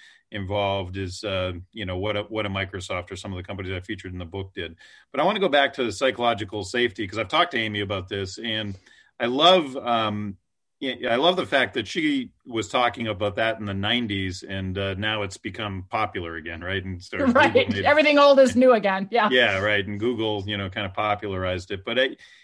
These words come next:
Speaker 1: you know, clearly in healthy organizations, uh, transparency is a, is a value that is very, um,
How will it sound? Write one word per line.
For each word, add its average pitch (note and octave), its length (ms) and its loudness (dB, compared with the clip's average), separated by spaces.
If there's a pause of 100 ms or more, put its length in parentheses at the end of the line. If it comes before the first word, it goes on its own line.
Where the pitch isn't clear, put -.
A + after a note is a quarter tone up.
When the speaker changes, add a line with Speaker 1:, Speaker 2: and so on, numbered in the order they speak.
Speaker 1:
you C3 80 -2
know, C#3 100 4
clearly E3+ 800 6
in A2 100 -2
healthy A#2 760 0
organizations, G2 1160 -4 (360)
uh, G2+ 220 0
transparency A2+ 1120 -4
is G2 180 -4
a, G2 400 -4
is G2 380 -4
a G2 80 -2
value G#2 580 -2
that G2 220 -4
is F#2 180 -4
very, G#2 680 -4
um, F#2 420 -8